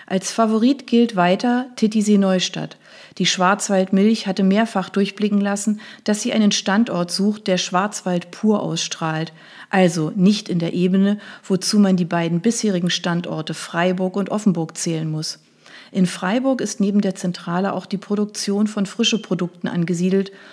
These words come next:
Offenburg ist das Werk für Industrieprodukte, wie etwa Milchpulver. Zudem prüft die Schwarzwaldmilch mit dem Käsereikonzept offenbar auch ein neues Produktfeld, vegane Lebensmittel. So wie der Fleischkonzern Rügenwalder mit seiner fleischlosen Wurst groß rauskommt,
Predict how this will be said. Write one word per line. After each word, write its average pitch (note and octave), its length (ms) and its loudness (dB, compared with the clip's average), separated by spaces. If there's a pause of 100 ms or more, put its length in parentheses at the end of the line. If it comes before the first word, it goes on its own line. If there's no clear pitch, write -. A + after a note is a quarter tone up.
(200)
Offenburg G3+ 560 2
ist G#3 160 -8
das G#3 180 -2
Werk F3 240 0
für - 120 -4
Industrieprodukte, F#3+ 1040 -2 (300)
wie F#3 120 0
etwa G3 240 0
Milchpulver. E3+ 800 0 (540)
Zudem G3+ 460 2
prüft C4 320 -2
die G#3 60 -2
Schwarzwaldmilch G#3 960 0
mit F#3 160 -2
dem F3+ 140 0
Käsereikonzept F3+ 1000 -2 (300)
offenbar G#3+ 400 4
auch G#3 100 -2
ein G#3+ 160 0
neues G#3 300 0
Produktfeld, F#3 800 -4 (340)
vegane F3+ 460 2
Lebensmittel. F#3+ 720 0 (440)
So G3 200 0
wie G#3 100 4
der A3 100 2
Fleischkonzern A3 800 0
Rügenwalder A3 760 2
mit G3 200 -2
seiner F#3 280 0
fleischlosen F#3 680 -2
Wurst G3 360 -2
groß F3 340 -4
rauskommt, G3 520 0